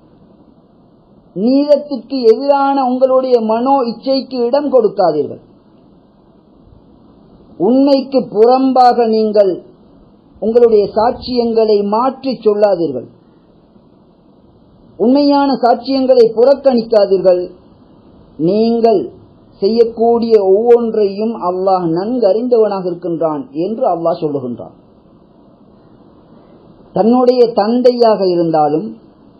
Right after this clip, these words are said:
ஏன் தனக்கே அதிலே நஷ்டம் வருகின்றதாக இருந்தாலும், தன்னுடைய உறவினர்களாக இருந்தாலும், ஒரு பணக்காரனாக இருந்தாலும், ஏழைகளாக இருந்தாலும், யாராக இருந்தாலும், உண்மையான சாட்சியத்தை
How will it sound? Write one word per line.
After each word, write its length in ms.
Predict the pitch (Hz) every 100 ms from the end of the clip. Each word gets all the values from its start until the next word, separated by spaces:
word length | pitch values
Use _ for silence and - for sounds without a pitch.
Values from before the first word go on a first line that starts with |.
| _ _ _ _ _ _ _ _ _ _
ஏன் 380 | 156 233 269 262
தனக்கே 560 | 208 214 254 - 277 277
அதிலே 380 | 262 247 240 220
நஷ்டம் 440 | 202 - 269 254
வருகின்றதாக 560 | 240 233 220 214 190 175
இருந்தாலும், 540 | 175 170 151 147 139 - _ _ _ _ _ _
தன்னுடைய 460 | 214 254 277 277 262
உறவினர்களாக 920 | 220 247 285 294 277 262 254 247 233
இருந்தாலும், 560 | 202 196 185 170 143 110 - _ _ _ _ _ _ _ _ _ _ _ _ -
ஒரு 180 | 180 180
பணக்காரனாக 800 | 196 233 233 233 233 233 233 220
இருந்தாலும், 540 | 226 233 240 247 294 453 - _ -
ஏழைகளாக 680 | 180 240 294 285 254 233 214
இருந்தாலும், 520 | 208 202 190 185 175
யாராக 640 | 175 190 233 285 302 285
இருந்தாலும், 500 | 247 220 196 156 113 - - _ _ _ _ _ _ _ - _ _ _ -
உண்மையான 840 | 196 240 262 277 285 285 277 277 262
சாட்சியத்தை 800 | 226 226 226 247 262 240 240